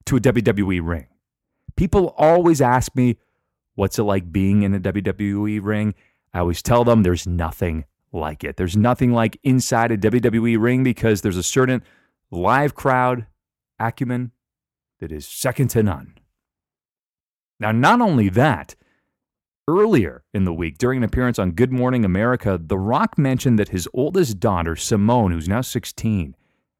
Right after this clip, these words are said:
has a goal of becoming a W W E wrestler. If this comes to fruition, if it becomes a reality, Simone would become the first fourth-generation performer in the business, at least that we know of.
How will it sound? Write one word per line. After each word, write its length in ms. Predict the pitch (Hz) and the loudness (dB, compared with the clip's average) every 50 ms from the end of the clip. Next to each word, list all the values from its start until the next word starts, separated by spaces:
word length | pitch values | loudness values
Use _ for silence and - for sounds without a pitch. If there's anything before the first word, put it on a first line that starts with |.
| _ - | _ -6
has 120 | - 98 | -2 -2
a 60 | 113 | -2
goal 380 | 107 92 131 139 170 180 180 170 | 0 2 2 4 4 4 2 0
of 80 | 131 | 0
becoming 480 | 113 147 - - - 127 120 123 123 123 | -2 -2 -4 -2 0 2 2 2 2 2
a 80 | - 104 | 0 -4
W 380 | 87 85 - 120 117 135 151 143 | -4 0 0 0 0 2 0 0
W 360 | 135 135 123 117 113 101 107 | 0 0 0 0 0 0 0
E 220 | 104 101 98 92 - _ _ _ _ _ | -2 -2 -2 -4 -8 _ _ _ _ _
wrestler. 460 | 92 98 101 107 - - 98 82 69 - _ _ _ _ _ _ _ _ _ _ _ _ _ _ _ _ _ | -2 -2 -2 -2 -2 -4 -6 -8 -8 -12 _ _ _ _ _ _ _ _ _ _ _ _ _ _ _ _ _
If 260 | - 214 - - - - | -2 -2 -2 -2 -4 -4
this 220 | - 226 214 - | -4 -4 -4 -4
comes 280 | - - 185 208 196 - | -2 -2 0 0 0 0
to 80 | - 185 | 0 -2
fruition, 520 | - - 180 165 139 107 90 - - 78 | 0 0 0 2 2 0 -2 -4 -6 -8
if 140 | 80 82 - | -8 -8 -10
it 80 | - 151 | -10 -10
becomes 320 | - 160 - 175 175 156 | -10 -6 -4 -4 -2 -2
a 60 | 160 | -2
reality, 640 | 143 151 151 143 131 131 135 131 120 98 90 78 69 - _ _ _ _ _ _ _ _ _ _ _ _ _ _ _ _ _ _ _ | -2 0 0 0 0 0 0 0 -2 -2 -4 -6 -10 -18 _ _ _ _ _ _ _ _ _ _ _ _ _ _ _ _ _ _ _
Simone 580 | - - - 143 139 139 147 175 214 233 233 | -4 0 2 2 4 4 4 2 2 2 2
would 100 | 226 226 | 2 2
become 460 | 175 190 160 - - 151 156 156 147 139 | 0 -2 -4 -2 -2 0 2 2 4 2
the 80 | 127 | 2
first 400 | - - - 139 151 139 - - - _ _ | 0 2 2 2 2 2 0 -6 -12 _ _
fourth-generation 1400 | _ - - - 143 165 185 202 - - - 127 107 - 131 147 151 151 143 131 120 120 135 139 - - 139 117 | _ -14 -10 -4 -2 0 2 2 0 0 -2 -4 0 2 4 4 4 4 2 2 2 4 2 2 2 2 0 2
performer 680 | 98 - 107 95 - - 107 104 104 104 98 85 65 - _ _ _ _ _ _ _ _ _ _ _ | 2 0 -2 -2 -4 -2 0 0 2 2 2 0 -2 -6 _ _ _ _ _ _ _ _ _ _ _
in 100 | - 104 | 0 0
the 80 | 98 101 | 0 0
business, 680 | 82 78 98 90 80 87 80 67 - - - - - _ _ _ _ _ _ _ _ _ _ _ _ _ - | 0 0 0 0 0 -2 -4 -6 -8 -16 -20 -20 -20 _ _ _ _ _ _ _ _ _ _ _ _ _ -4
at 40 | |
least 160 | 135 160 - - | -2 -2 0 -2
that 80 | 165 160 | -2 -2
we 120 | - 120 | 0 0
know 320 | 107 110 104 92 90 82 | 2 2 2 2 0 -2
of. 300 | 69 69 - - - _ | -6 -10 -14 -20 -20 _